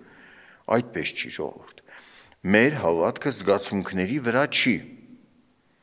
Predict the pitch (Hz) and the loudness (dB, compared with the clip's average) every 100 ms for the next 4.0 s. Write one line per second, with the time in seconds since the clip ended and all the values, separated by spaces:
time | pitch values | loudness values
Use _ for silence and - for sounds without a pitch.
0 | _ _ _ - - - - - _ _ | _ _ _ -20 -20 -20 -20 -20 _ _
1 | _ - 147 165 - - 151 - 90 - | _ 4 6 6 4 0 0 0 -4 -4
2 | 90 80 71 64 60 - - _ _ 196 | -4 -4 -4 -4 -10 -16 -20 _ _ 4
3 | 156 110 139 139 - 127 123 180 247 | 4 2 2 2 2 2 2 0 2